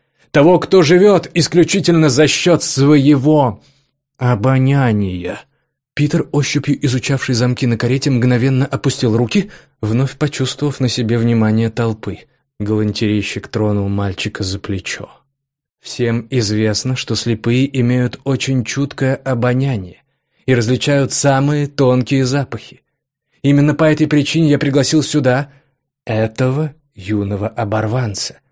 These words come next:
Сейчас он будет моим ассистентом". Мужчина аккуратно направил Питера обратно в толпу.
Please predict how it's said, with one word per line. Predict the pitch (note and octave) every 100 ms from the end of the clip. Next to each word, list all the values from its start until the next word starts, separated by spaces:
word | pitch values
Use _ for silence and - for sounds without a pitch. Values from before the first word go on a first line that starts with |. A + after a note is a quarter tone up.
| _ _ _ -
Сейчас | - D3 F3 E3 - - _ -
он | F3+ E3 D#3 D3+ B2+ - _ _
будет | A#2 G2+ D3 D3 D#3 E3
моим | C3+ D3 C3 C#3+ C#3+ - -
ассистентом". | D3 - - C#3 - - C#3+ A#2+ G#2 G#2+ F2 - _ _ _ -
Мужчина | F3 D#3 D#3 C#3
аккуратно | D3+ D3 A#2+ B2+
направил | B2 C#3 B2+ A#2+
Питера | C3+ C3+ C3+
обратно | C#3+ A#2+ B2 A#2+
в | A2+
толпу. | B2 A2 A#2